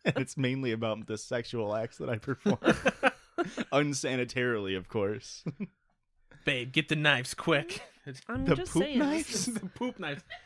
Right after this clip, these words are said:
Speaker 3: Yes, the, the, the legendary Reddit poop knife. No, I was thinking along, along the lines of, like,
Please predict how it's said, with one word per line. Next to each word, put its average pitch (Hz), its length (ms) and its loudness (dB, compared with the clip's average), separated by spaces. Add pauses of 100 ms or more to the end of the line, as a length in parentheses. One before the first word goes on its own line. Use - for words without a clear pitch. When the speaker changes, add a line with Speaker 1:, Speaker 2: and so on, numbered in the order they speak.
(280)
Speaker 3:
Yes, 127 340 2
the, - 260 2
the, 190 160 4 (280)
the 143 100 2
legendary 151 580 4
Reddit 123 340 2
poop 127 260 -4
knife. 113 220 -4 (440)
No, 170 100 2
I 190 120 6
was 220 80 4
thinking 180 240 6
along, 110 480 2 (360)
along 107 300 2
the 95 80 -2
lines 95 260 -2
of, 87 100 -8
like, 85 220 -8